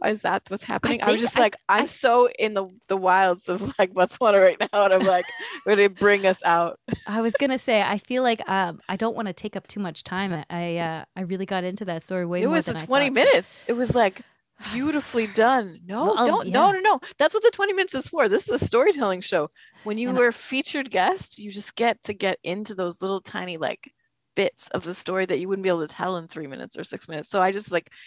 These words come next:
Speaker 1: and get to know your personality too, <laughs> right?
Speaker 2: Yeah, I'm,
Speaker 1: So
Speaker 2: like, right
Speaker 1: thank
Speaker 2: there.
Speaker 1: you.
Speaker 2: My heart is, is
Speaker 1: Yeah,
Speaker 2: pumping.
Speaker 1: no,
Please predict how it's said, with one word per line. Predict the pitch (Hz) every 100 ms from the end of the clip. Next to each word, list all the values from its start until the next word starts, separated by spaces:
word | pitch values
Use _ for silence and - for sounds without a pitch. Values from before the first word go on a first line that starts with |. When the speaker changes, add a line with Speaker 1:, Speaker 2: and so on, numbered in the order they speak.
| -
Speaker 1:
and | 202 208
get | 220
to | -
know | 220
your | 208 214
personality | 311 - 220 196 208 180 180
too, | - 381 262
<laughs> | 175
right? | 480 - - - _ - - - - -
Speaker 2:
Yeah, | 185 214 -
I'm, | 240
Speaker 1:
So | 214
Speaker 2:
like, | 175
right | 175 214 226
Speaker 1:
thank |
Speaker 2:
there. | 220 226
Speaker 1:
you. |
Speaker 2:
My | 208 208
heart | 196 220
is, | 185 160 - 151
is | 180
Speaker 1:
Yeah, | 190 196 240 233
Speaker 2:
pumping. | 180
Speaker 1:
no, | 196 214 170